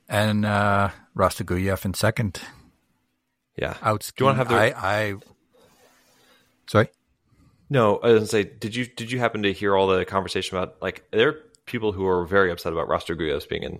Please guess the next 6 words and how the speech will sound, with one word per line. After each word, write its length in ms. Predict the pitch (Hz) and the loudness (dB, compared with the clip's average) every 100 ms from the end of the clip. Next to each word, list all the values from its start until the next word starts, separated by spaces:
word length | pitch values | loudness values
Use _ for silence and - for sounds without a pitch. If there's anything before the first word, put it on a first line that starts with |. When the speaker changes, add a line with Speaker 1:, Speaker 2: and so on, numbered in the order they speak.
| _ - | _ -6
Speaker 2:
in 260 | 87 82 - | -6 -6 -2
second 280 | 92 87 - | 0 0 -4
<laughs> 20 | |
place? 640 | - - 87 - - - _ - - - - - - - - - - - - - _ - - - - _ _ - | -10 -6 -8 -8 -14 -14 _ -20 -20 -20 -18 -14 -12 -14 -18 -16 -16 -18 -20 -20 _ -20 -20 -20 -20 _ _ -6
Speaker 1:
Because 680 | 98 - 92 90 87 - 95 | -4 0 4 4 4 0 0
of 600 | 85 82 - - - | 0 -2 -8 -10 -10